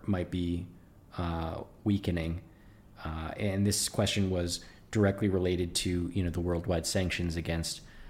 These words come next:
Russian oligarchs and rich guys and stuff like that. And, you know, we've seen, I think in the last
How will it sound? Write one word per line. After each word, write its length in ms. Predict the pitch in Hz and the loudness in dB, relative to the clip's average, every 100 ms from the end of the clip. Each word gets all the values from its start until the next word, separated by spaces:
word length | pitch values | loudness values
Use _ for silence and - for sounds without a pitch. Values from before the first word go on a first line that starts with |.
| - - | -10 0
Russian 300 | 87 - 87 | 2 2 4
oligarchs 720 | 120 147 110 104 101 - - - - - - - - | 8 10 12 10 10 2 -6 -10 -20 -20 -20 -12 -2
and 240 | 87 80 | 0 4
rich 220 | 110 113 | 4 4
guys 340 | - 101 92 87 | 2 4 2 2
and 100 | 87 | 0
stuff 220 | - 92 | 0 -2
like 140 | 87 | -2
that. 240 | 92 90 - | 0 0 0
And, 280 | 104 92 - - - - - - - - | 0 0 -2 -8 -20 -20 -20 -20 -2 6
you 80 | |
know, 60 | 143 | 8
we've 180 | 151 151 | 8 6
seen, 360 | - - 175 - - - | 2 4 4 2 -2 -8
I 80 | 113 | -2
think 140 | 120 | 2
in 60 | 135 | 4
the 40 | |
last 360 | 120 113 107 - | 6 6 4 -2